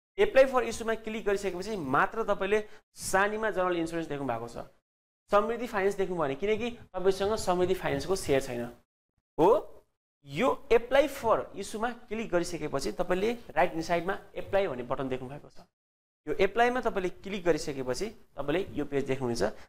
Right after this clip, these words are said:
जहाँ तपाईँले आइपिओ apply गर्न सक्नुहुन्छ। यहाँ के दिएको छ हेर्नुहोस् त,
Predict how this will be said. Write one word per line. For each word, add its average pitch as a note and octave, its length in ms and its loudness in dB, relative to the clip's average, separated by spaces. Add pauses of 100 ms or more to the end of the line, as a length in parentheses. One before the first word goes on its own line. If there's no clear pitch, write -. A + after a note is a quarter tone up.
(200)
जहाँ F#3+ 200 2
तपाईँले D3+ 400 -2 (560)
आइपिओ E3+ 420 -2 (640)
apply C3+ 180 -2
गर्न B2 180 0
सक्नुहुन्छ। - 640 -8 (580)
यहाँ A#3 240 4
के D4 160 -2
दिएको A3 280 2
छ F3+ 60 0
हेर्नुहोस् C#3+ 340 0
त, - 260 -4